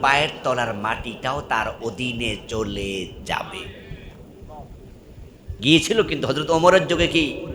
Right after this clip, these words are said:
রোম বিজয় হয় নাই? জানেন তো আপনারা, ওমরের সময় কিন্তু পারস্য, রোম পারস্য বিজয় হয়েছে। হেরাক্লিয়াস বলেছিল কিন্তু অনেক আগের কথা, তখন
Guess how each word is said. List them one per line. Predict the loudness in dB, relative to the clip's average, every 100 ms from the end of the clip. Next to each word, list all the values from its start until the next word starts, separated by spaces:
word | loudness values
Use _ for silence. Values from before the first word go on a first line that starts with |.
| -8 4
রোম | 4 8
বিজয় | 8 12 12
হয় | 12 12
নাই? | 12 12 10 0 -2 -2 0 4 10
জানেন | 12 12
তো | 12
আপনারা, | 12 12 12 10 4 -4 -4 -4 0
ওমরের | 6 8 6
সময় | 4 0
কিন্তু | 0 0 4
পারস্য, | 4 4 2
রোম | 2 2
পারস্য | 4 2 2 -2
বিজয় | -2 0 0
হয়েছে। | -2 -8 -10 -14 -14 -14 -14 -14 -16 -16 -18 -18 -18 -18 -14 -2
হেরাক্লিয়াস | 2 2 2 -4 -4 -4
বলেছিল | -4 -4 -6 -10
কিন্তু | -12 -4 -2
অনেক | -2 -4
আগের | -4 -4 -4
কথা, | -8 -8 -16 -16 -18 -18 -16 -16 -16 -16 -16 -14 -16 -18 -18 -20 -20 -20 -20 -12 -4
তখন | -2